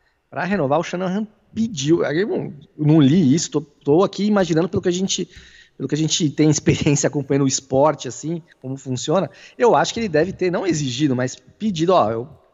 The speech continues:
gostaria de continuar trabalhando com, com, com o, o Lynch, porque tá dando certo, né?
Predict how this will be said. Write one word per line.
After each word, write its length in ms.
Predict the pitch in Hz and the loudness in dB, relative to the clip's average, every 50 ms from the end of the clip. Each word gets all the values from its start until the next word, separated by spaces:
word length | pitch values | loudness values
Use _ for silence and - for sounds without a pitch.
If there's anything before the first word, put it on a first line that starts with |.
| _ _ _ _ 147 | _ _ _ _ -8
gostaria 340 | 135 131 - 151 135 127 | -8 -6 -4 -2 -2 -2
de 140 | 131 147 151 | -2 -4 -4
continuar 240 | - 170 165 190 180 | -4 -4 -2 -2 -2
trabalhando 260 | 185 190 196 202 208 | 0 0 0 0 -2
com, 240 | - - 226 247 277 | -2 -4 -4 -6 -6
com, 300 | - _ 220 262 285 262 | -10 _ -10 -10 -10 -10
com 300 | - - 214 208 214 240 | -10 -4 -2 0 0 0
o, 280 | 254 254 220 196 185 185 | 0 0 2 4 4 4
o 220 | 190 190 196 190 | 4 2 2 4
Lynch, 300 | 196 202 185 190 311 320 | 6 6 6 6 4 2
porque 100 | - - | 0 -2
tá 60 | 359 349 | 0 0
dando 160 | 427 427 - | 0 -2 0
certo, 420 | - - - 131 127 - - - _ _ _ | 0 2 2 0 0 -4 -14 -20 _ _ _
né? 140 | - 120 135 | -6 -6 -6